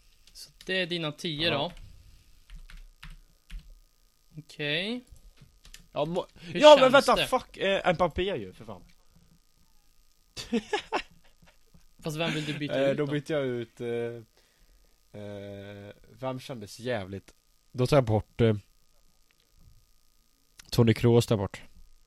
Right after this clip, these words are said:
Speaker 1: Ehm, Kroos och sätter in Mbappé.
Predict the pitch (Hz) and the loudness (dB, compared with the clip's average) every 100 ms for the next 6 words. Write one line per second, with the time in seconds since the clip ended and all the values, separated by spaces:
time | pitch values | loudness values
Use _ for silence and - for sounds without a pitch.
0 | _ _ _ _ _ _ _ _ _ _ | _ _ _ _ _ _ _ _ _ _
1 | _ _ _ _ _ _ _ - _ _ | _ _ _ _ _ _ _ -20 _ _
2 | _ _ - 156 143 139 135 135 135 135 | _ _ -14 -10 -8 -8 -10 -12 -12 -14
3 | - - - - - 143 147 156 - 160 | -18 -20 -20 -20 -14 -12 -10 -10 -12 -14
4 | 147 143 147 135 - 151 143 139 139 139 | -16 -14 -12 -12 -10 -10 -8 -8 -10 -10
5 | - - _ _ - - - - - - | -12 -14 _ _ -20 -20 -20 -20 -20 -20
6 | - 143 143 | -16 -14 -14